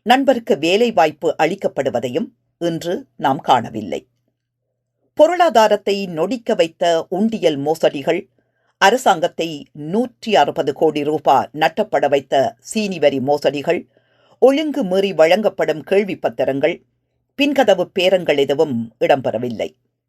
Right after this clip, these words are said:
முதலீட்டாளர்களிடம் அதியுச்ச தரகு தொகைகள் நாடப்படுவதுமில்லை, கேட்கப்படுவதுமில்லை. கேடு சூழும்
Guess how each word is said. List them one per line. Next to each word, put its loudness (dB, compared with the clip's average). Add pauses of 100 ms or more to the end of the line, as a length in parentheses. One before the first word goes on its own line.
(580)
முதலீட்டாளர்களிடம் 2 (140)
அதியுச்ச -2
தரகு 2
தொகைகள் 2 (200)
நாடப்படுவதுமில்லை, 0 (440)
கேட்கப்படுவதுமில்லை. -2 (1600)
கேடு 2
சூழும் 0